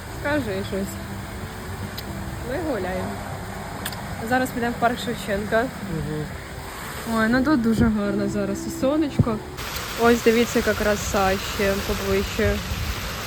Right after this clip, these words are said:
Speaker 1: І сьогодні набагато гарніша погода. Ну, прохолодно, але є сонечко, небо чисте. Люди гуляють. Йдемо в парк Шевченка.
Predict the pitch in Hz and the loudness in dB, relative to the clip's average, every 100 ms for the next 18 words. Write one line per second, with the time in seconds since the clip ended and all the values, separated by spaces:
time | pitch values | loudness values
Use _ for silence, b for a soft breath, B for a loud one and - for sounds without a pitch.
0 | - - - - - - - - - - | -4 -2 -2 -2 -2 -2 -2 2 4 4
1 | - - - 277 - 254 277 262 220 247 | 10 10 12 8 10 10 12 10 10 10
2 | 240 254 233 214 233 - 226 214 196 190 | 10 8 6 8 6 6 6 6 8 6
3 | 185 226 226 233 - 254 294 285 233 220 | 8 4 4 4 6 10 10 8 4 2
4 | - - - - 208 214 208 202 - 311 | -2 -6 -4 0 4 6 4 2 4 6
5 | 202 175 - 214 226 269 240 247 - 247 | 6 6 4 4 6 6 6 4 4 2
6 | 226 - 214 208 208 - - - - - | 2 4 4 4 2 -4 -6 -4 -2 -2
7 | - - 226 208 196 202 208 240 247 214 | -2 0 2 4 2 4 6 6 6 4
8 | - - - - - - - - - - | 0 0 0 -2 -6 -6 -6 -6 -6 -6
9 | - - - - - - - - - 247 | -6 -6 -8 -8 -8 -6 -2 2 4 6
10 | 247 247 233 254 254 - 202 220 - - | 8 8 8 6 4 4 4 4 2 0
11 | 208 - - - - - - - | 0 -2 0 4 10 12 12 10